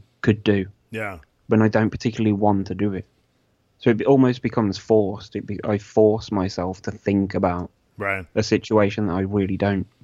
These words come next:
Speaker 1: want to think about.
Speaker 2: That makes sense. That actually makes sense.
Speaker 1: Mm.
Speaker 2: I think, um, all-consuming. The only time I think that it ever really became all-consuming for me, when I was going through the, uh, situation where I had stopped taking the antidepressants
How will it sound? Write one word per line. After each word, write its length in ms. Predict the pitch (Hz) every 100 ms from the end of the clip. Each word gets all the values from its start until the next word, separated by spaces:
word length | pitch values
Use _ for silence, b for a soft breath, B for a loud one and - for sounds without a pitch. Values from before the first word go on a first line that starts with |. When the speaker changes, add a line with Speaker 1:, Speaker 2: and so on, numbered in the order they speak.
| 135
Speaker 1:
want 320 | 101 104 98
to 60 | 98
think 260 | 98 110 113
about. 280 | 98 - - _ _ _ _
Speaker 2:
That 100 | -
makes 160 | 147 139
sense. 320 | 131 104 -
That 160 | - 107
actually 200 | 120 113
makes 160 | 104 101
sense. 280 | 104 87 - b b b
Speaker 1:
Mm. 220 | 120 113 110 b b -
Speaker 2:
I 60 |
think, 300 | 135 156 -
um, 400 | 139 131 123 117 - _ _ _ _ _ _ _ _ _ _ _ _ _ _ _ _ _ _ -
all-consuming. 580 | 95 117 107 - 110 98 B B
The 80 | 170
only 100 | 233
time 180 | 254 254
I 40 |
think 220 | 190 180
that 100 | 117
it 80 | 127
ever 160 | 131 127
really 240 | 110 131
became 320 | 120 117 131 110
all-consuming 460 | 110 110 - 113
for 120 | 101
me, 120 | 104 107
when 140 | 104
I 80 | 123
was 200 | 127 104
going 380 | 95 123 120 110
through 220 | - 110
the, 280 | 104 101 98
uh, 280 | 95 90 87
situation 560 | - - - 107 104 104
where 100 | 98
I 40 |
had 80 | 95
stopped 280 | - 104 -
taking 220 | 110 95
the 60 | 92
antidepressants 880 | 98 104 85 - 92 - 82 -